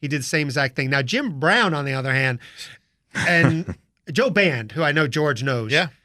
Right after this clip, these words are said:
Speaker 1: He told me this story. Joe Band was a statistician at one of the games, and, uh, he told me that Jim Brown was so unprepared for one of the games, and he was m-, trying to make a point, and he, and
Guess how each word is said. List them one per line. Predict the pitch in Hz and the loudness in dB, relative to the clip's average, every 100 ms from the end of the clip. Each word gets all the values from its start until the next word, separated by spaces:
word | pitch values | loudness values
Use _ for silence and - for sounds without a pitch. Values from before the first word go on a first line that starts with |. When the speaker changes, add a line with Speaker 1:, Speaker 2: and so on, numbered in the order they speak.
| _ | _
Speaker 1:
He | - 170 | -6 -2
told | 208 208 | 0 2
me | |
this | 202 196 | 0 0
story. | - 196 175 139 | 0 2 2 2
Joe | 170 | 0
Band | 156 175 165 | 2 2 2
was | 139 | -2
a | 127 | -2
statistician | 170 156 135 - 185 147 | 0 0 -2 -6 -6 -6
at | |
one | 135 | -6
of | 135 | -6
the | 127 | -2
games, | 160 196 131 117 - - - _ | 0 0 0 -6 -12 -20 -20 _
and, | 147 143 135 131 | 0 0 0 -2
uh, | 120 - - _ _ | -4 -8 -14 _ _
he | 175 | -2
told | 151 196 185 | 0 0 2
me | 170 | 2
that | 151 147 - _ _ _ _ 131 | 2 0 -2 _ _ _ _ -2
Jim | 185 247 | 2 4
Brown | 190 190 180 | 4 4 4
was | 156 | 2
so | - 185 196 247 | 0 0 2 2
unprepared | 226 226 180 185 160 143 127 _ _ | 0 -2 2 4 4 2 -2 _ _
for | 143 | -4
one | 143 160 | 2 2
of | |
the | 165 | 2
games, | 165 165 113 101 - - _ _ | 2 2 0 -6 -12 -12 _ _
and | 147 | 0
he | 156 | 2
was | 135 | 2
m-, | 151 - | 0 0
trying | 175 180 | 0 2
to | |
make | 185 180 | 2 -2
a | |
point, | - 180 143 127 - | -2 0 0 -2 -4
and | 151 | -2
he, | 151 - | -2 -4
and | 156 156 | -4 -2